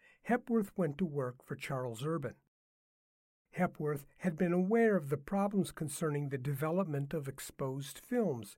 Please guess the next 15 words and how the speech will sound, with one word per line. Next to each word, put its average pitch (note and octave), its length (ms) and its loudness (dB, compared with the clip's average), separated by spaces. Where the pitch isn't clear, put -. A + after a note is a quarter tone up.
and D#3+ 140 -2
built F3+ 240 2
a F#3+ 40 2
mechanical A3 680 2
development D#3+ 680 -2
machine B2+ 540 -6
that C#3 180 -10
carried A3+ 460 0
strips - 500 0
of G#3+ 120 -2
film B2 440 -2
through B3 460 4
a A#3 40 0
chemical A3 480 0
bath B2+ 580 -6